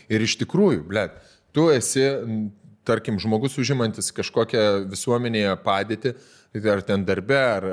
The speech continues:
ar kažkur, tavo žmona irgi, jūs daug dirbat, atrodo, viską suteiki vaikui, jis eina į gerą mokyklą ir pys kitą dieną, tu žinai, kad jis ten su-, suspardė negyvai kitą vaiką.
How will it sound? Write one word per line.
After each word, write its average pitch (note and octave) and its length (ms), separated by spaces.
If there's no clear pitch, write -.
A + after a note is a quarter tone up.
ar F#2 100
kažkur, B2 540
tavo G#2+ 180
žmona A2+ 320
irgi, A#2 400
jūs G2 160
daug A2 240
dirbat, B2+ 460
atrodo, A2 360
viską A#2+ 300
suteiki A2 420
vaikui, B2 340
jis A2 180
eina A#2 260
į G#2 140
gerą A#2+ 360
mokyklą C3+ 560
ir A2 60
pys - 340
kitą - 220
dieną, G#2+ 320
tu - 80
žinai, A2 180
kad G2+ 160
jis G#2+ 140
ten G2+ 160
su-, F#2+ 180
suspardė A2+ 580
negyvai G2+ 420
kitą G#2+ 280
vaiką. G#2+ 240